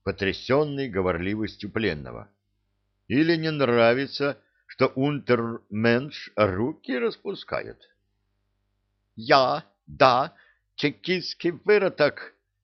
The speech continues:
Ты должен выражать уважение к мой статус». Бац! Короткий прямой в грудину выбил из говоруна дыхание и сбил его с ног.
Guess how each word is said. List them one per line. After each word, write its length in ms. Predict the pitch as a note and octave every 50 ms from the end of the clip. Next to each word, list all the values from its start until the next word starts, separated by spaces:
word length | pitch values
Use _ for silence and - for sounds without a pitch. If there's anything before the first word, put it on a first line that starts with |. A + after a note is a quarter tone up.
| _ _
Ты 240 | - - D#3 E3+ E3
должен 520 | - D#3 D#3+ D#3+ D#3+ D3 C3 D#3+ D#3 C3+
выражать 720 | A#2+ - C3+ C3+ C#3 B2+ - D3+ E3 F3+ E3+ D#3+ - -
уважение 680 | B2+ A#2+ A#2+ C3 A#2+ - - G#3 G#3+ G3 E3+ C3+ A2+ G#2
к 100 | - -
мой 220 | G#2 B2+ C#3+ C#3+
статус». 840 | - - - - A3+ G#3+ G3+ - - A#3 G3+ - - - - - - _ _ _ _ _ _ _ _ _ _ _ _ _ _ _ _ _ _
Бац! 680 | - C2 C2 B1+ C#2 F2 C#3+ - - - - - - - - _ _ _ _ _ _ _ _ _ _ _ _ _ _ _ _ _ _
Короткий 560 | - F2 F#2 A2+ D3 E3+ - - - F2 E2+
прямой 400 | - D#2+ F2 F2 F#2+ B2 D3 C#3+
в 140 | F#2 C#2 C2+
грудину 640 | - D#2+ C2+ C#2 - D2 E2 G2 A#2 C#3 E3+ E3+ - _ _ _ _ _ _ _ _ _ _
выбил 520 | - - G2 A2 B2+ C3+ C#3+ D#3+ E3 D#3+
из 340 | - - C3 C#3 B2+ G#2+ F#2+
говоруна 720 | F2 A2+ A#2+ B2+ C3 B2+ C3 C3 B2+ B2+ B2+ C3 G#2 - -
дыхание 720 | G2+ C3 C#3 - - D#2+ C#2 C2+ C2 B1+ B1 B1+ B1+ - _
и 100 | - G2
сбил 360 | F#2+ D#2+ C#2+ F2+ A2+ C#3+ D#3+
его 200 | D#3 - F2+ A#2
с 100 | A2+ -
ног. 300 | - C2+ B1 - - _